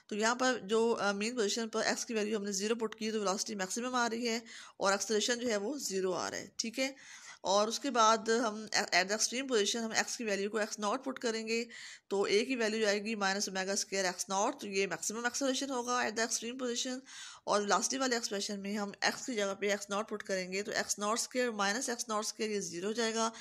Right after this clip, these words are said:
तो at the extreme position velocity जो है वो ज़ीरो होगी या उसकी मिनिमम वैल्यू होगी। ठीक है,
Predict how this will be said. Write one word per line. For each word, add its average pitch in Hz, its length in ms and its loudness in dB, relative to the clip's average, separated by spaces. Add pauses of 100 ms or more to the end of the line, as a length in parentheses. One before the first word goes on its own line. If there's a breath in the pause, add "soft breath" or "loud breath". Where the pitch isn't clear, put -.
(340 loud breath)
तो 202 80 0
at 196 120 4
the 196 100 0
extreme 233 320 -2
position 202 360 0
velocity 202 320 0
जो 190 120 -6
है 185 80 0
वो 202 200 -4 (420 loud breath)
ज़ीरो 208 300 2
होगी 190 260 0
या 196 80 0
उसकी 233 300 -6
मिनिमम 208 340 -2
वैल्यू 170 400 -6
होगी। - 300 -16 (460)
ठीक 220 160 -8
है, 247 140 -6